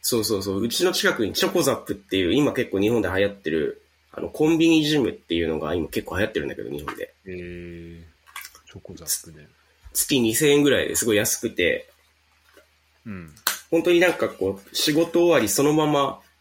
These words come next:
Speaker 1: あの、スーツみたいなので着て、ちょっとだけ運動して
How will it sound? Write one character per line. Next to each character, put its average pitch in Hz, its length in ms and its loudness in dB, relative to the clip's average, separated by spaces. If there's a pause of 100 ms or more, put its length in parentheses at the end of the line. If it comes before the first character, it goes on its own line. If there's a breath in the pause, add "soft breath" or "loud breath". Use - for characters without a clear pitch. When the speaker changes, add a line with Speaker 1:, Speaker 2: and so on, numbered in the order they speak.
(340)
Speaker 1:
あ 95 200 -4
の、 95 220 0
ス 170 180 0
ー 156 60 -2
ツ - 160 -4
み 117 120 0
た 107 120 2
い - 20 2
な 101 120 2
の 101 100 2
で 98 140 -2
着 - 120 -8
て、 - 460 2
ち - 120 -2
ょ - 40 2
っ 160 100 -8
と 180 80 0
だ 165 120 2
け 151 120 -2
運 143 160 2
動 143 140 2
し - 160 -4
て - 340 2